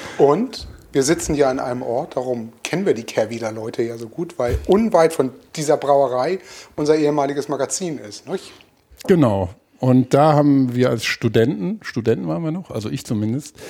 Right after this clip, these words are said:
Speaker 2: mal das gesamte archäologische Magazin vom Helmsmuseum ausgeräumt, hier hingebracht
Speaker 1: In Kartons
Speaker 2: und
Speaker 1: verpackt.
Speaker 2: in Kartons verpackt und das kam dann irgendwann wieder zurück. Also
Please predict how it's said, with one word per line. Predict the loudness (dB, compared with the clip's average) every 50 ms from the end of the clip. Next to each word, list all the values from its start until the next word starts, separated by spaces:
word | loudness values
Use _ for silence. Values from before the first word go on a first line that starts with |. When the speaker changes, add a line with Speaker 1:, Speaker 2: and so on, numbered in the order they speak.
| -18 -20 -20 -4
Speaker 2:
mal | 2 4 4 6
das | 6 4 2 2
gesamte | -2 0 2 4 4 4 4 4 4 4 4 2 2
archäologische | 0 -2 0 2 2 2 2 0 0 -2 -2
Magazin | -2 0 0 0 -2 -2 -4 -6 -4 -4 -2 -4 -4
vom | -6 -4 -4 -2 0
Helmsmuseum | 0 0 -2 -2 -4 -4 -2 0 2 4 4 4 4 2 2 0 -4 -8 _ -20 -20 -20 _ _ _ _ _ _ _ _
ausgeräumt, | 2 2 2 4 2 2 4 6 4 4 4 0 0
hier | 4 4 6
hingebracht | 6 6 4 2 0 2 2 2 2 2 0 -8 -20 _ _ _ -20 -20 -20 -20 -18 -18 -16
Speaker 1:
In | -16 -14
Kartons | -16 -16 -12 -12 -12 0 2
Speaker 2:
und | 4 6 6 4 2
Speaker 1:
verpackt. | 0 -2 0
Speaker 2:
in | 0 2
Kartons | 2 2 2 4 2 2 2 0
verpackt | -2 -2 0 2 0 0 0 -4 -16 -10
und | -6 -6 -6 -2 2 0
das | 0 0 0 _
kam | -4 -2 0 0
dann | 0 0
irgendwann | -2 -2 -2 -2 -2 -2 -2
wieder | -2 -4 -4
zurück. | -4 -4 -6 -4 -4 -4 -6 -8 -20 -20 _ _ _ _ _ _ -6
Also | -2 -2 -2 -2 -2 -2 -4 -4